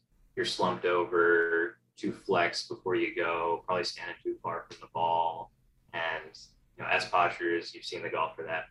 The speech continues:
sticks his hips way too far behind him and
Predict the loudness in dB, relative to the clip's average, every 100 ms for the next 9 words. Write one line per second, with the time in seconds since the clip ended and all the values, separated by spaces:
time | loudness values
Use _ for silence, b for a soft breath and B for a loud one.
0 | _ -12 -4 -4 -4 -4 -6 -6 -2 -2
1 | 0 -4 -2 -4 -4 -2 -2 -2 -4 -6
2 | -8 -14